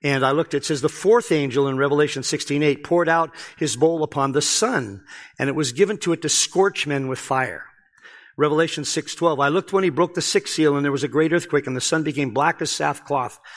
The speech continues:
made of hair, and the whole moon became like blood." There's a, if you would just do a quick search on the sun, I won't, I won't batter you with a whole bunch of sun verses, <laughs> because even though it's Sunday, um,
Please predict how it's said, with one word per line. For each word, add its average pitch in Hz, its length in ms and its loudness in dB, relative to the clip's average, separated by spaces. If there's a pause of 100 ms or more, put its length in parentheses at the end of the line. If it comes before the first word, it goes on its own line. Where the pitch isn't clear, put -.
(140)
made 131 160 2
of 139 80 0
hair, 135 140 2
and 131 100 -2
the 131 60 0
whole 147 200 2
moon 151 200 0
became 127 280 -4
like 120 240 -4
blood." 117 280 0 (400)
There's 143 180 0
a, 147 80 4 (560)
if 156 160 0
you 160 140 0
would 175 160 4
just 180 260 -4
do 220 120 4
a 190 60 0
quick 190 260 0
search 185 460 2 (320)
on 135 160 0
the 156 80 -2
sun, 190 680 0 (460)
I 135 80 0
won't, 156 260 0 (320)
I 143 80 -2
won't 156 280 0 (340)
batter 147 440 0
you 135 220 -6
with 127 160 -2
a 120 100 -2
whole 151 220 2
bunch 160 280 -4
of 131 100 -4
sun 151 320 0
verses, 120 500 -4 (720)
<laughs> - 380 0
because 131 280 -2
even 165 220 2
though 147 140 2
it's 139 120 -4
Sunday, 127 760 0 (500)
um, 117 340 0